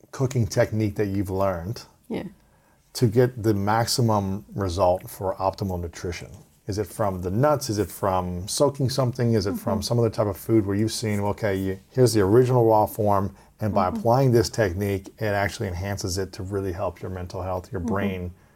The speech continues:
Speaker 1: that much more? Is there a
Speaker 2: Mm-hmm.
Speaker 1: technique like that?
Speaker 2: I don't think there's one technique.
Speaker 1: Okay.
Speaker 2: Um, you know, I think that, uh, I mentioned the, I mentioned things like spinach and steaming it or
Speaker 1: Mm-hmm.
Speaker 2: a-, applying gentle temperature. The nuts,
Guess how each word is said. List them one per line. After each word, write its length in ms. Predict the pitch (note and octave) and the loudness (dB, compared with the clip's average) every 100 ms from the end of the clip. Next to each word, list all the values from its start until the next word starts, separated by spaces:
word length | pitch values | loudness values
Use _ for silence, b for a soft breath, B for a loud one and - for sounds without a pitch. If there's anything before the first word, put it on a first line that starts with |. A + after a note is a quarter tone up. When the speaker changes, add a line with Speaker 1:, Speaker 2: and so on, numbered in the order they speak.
| b _ | b _
Speaker 1:
that 160 | G#2 F2 | -4 -4
much 200 | E2+ - | -8 -10
more? 260 | E2+ D#2 A2 | -10 -8 -6
Is 100 | G#2+ | 0
there 120 | B2 | 2
a 40 | |
Speaker 2:
Mm-hmm. 100 | A2+ | 2
Speaker 1:
technique 260 | B2+ B2+ B2+ | 2 2 0
like 200 | B2+ B2 | 0 -2
that? 200 | C#3 C#3 B B B B B | -4 -6 B B B B B
Speaker 2:
I 40 | |
don't 160 | A4 C5+ | -2 2
think 140 | A4 | 4
there's 160 | D4+ F3+ | 6 6
one 200 | F#3+ F3+ | 4 4
technique. 420 | F3 D#3+ D3+ - D#3 | 2 -2 -4 -6 -2
Speaker 1:
Okay. 240 | D3+ - | -2 0
Speaker 2:
Um, 580 | - G3 F3+ F#3 F3+ - - | 4 6 4 2 0 -2 4
you 140 | A3+ | 4
know, 140 | G3 | 6
I 100 | F3+ | 4
think 340 | F#3 A3+ A#3 A3+ | 2 2 2 2
that, 320 | F3+ F#3 F#3+ - - - | 4 4 0 -8 -14 -6
uh, 400 | F#2+ F2+ - - | -4 -2 -4 -2
I 80 | F#3+ | 2
mentioned 400 | G3 F#3 F3 E3+ | 4 4 2 4
the, 400 | E3 E3 E3 - | 6 6 6 4
I 80 | F3+ | 0
mentioned 420 | F3 E3+ F3 E3 E3+ | -2 -2 -2 -2 -2
things 220 | E3+ E3+ | -4 -4
like 140 | E3 | -6
spinach 560 | - - F3 E3+ E3 - | -6 0 2 2 0 -6
and 220 | F3 D#3+ | -4 -4
steaming 460 | - - E3 D#3+ D#3 | -2 0 2 2 0
it 280 | C#3+ G#2 G2 | 0 -2 -2
or 180 | G#2 - | -2 -2
Speaker 1:
Mm-hmm. 420 | - - - - | -4 -6 -6 -4
Speaker 2:
a-, 40 | |
applying 340 | F#3+ F#3+ F3 F3 | -2 0 0 0
gentle 300 | E3+ E3 G3 | -2 -4 -6
temperature. 320 | - E3 F#3 | -6 -4 -2
The 160 | F3 F#3 | -2 0
nuts, 480 | F3+ E3 E3+ - | 2 2 0 -6